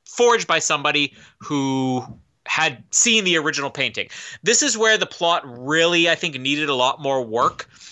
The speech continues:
And I get that this is, they're really pushing the love story part here, but if they had done a little bit more of that in the middle and then just focused more on, you know, the, the investigation here, I would have liked it more. 'Cause I had trouble keeping up with it. And again, I've seen this movie several times.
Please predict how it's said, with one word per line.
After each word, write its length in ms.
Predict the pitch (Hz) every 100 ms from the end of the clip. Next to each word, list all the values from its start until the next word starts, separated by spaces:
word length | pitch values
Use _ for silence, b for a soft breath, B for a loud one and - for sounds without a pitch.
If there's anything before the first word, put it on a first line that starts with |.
| B
And 140 | 139 151
I 60 | 165
get 180 | 180
that 100 | 196
this 180 | 170 160
is, 60 | 156
they're 140 | 151
really 200 | 135 151
pushing 300 | 151 151 -
the 80 | 139
love 240 | 113 127
story 240 | - 147 143
part 260 | - 147
here, 280 | 127 156 156
but 260 | 131 127 - B B B B
if 140 | 165
they 320 | 165 170 160 - 151 143
had 140 | 143
done 160 | 160 160
a 40 |
little 220 | 127 147
bit 120 | 160 156
more 140 | 147
of 60 | 143
that 180 | 143
in 60 | 143
the 60 | 123
middle 320 | 117 135 143
and 100 | 135
then 60 | 120
just 280 | 123 -
focused 520 | - - 143 - 147 127
more 260 | 123 139
on, 300 | 131 127 127 127
you 140 | 131
know, 140 | 117
the, 260 | 101 113 110
the 80 | 143
investigation 800 | 127 117 139 - 113 120 - 147
here, 180 | 131 139
I 60 |
would 80 | 131
have 140 | 113
liked 220 | 110 135 160
it 60 |
more. 260 | 135 139 139 B B B
'Cause 180 | 180 180 - _ -
I 140 | 175
had 220 | 190 220 160
trouble 260 | 180 165
keeping 260 | - 151 131
up 100 | 156
with 100 | 131
it. 40 |
And 60 | 127
again, 260 | 131 147 147
I've 100 | -
seen 140 | 160
this 160 | 160 143
movie 160 | 117
several 260 | - 117 104
times. 360 | 110 90 92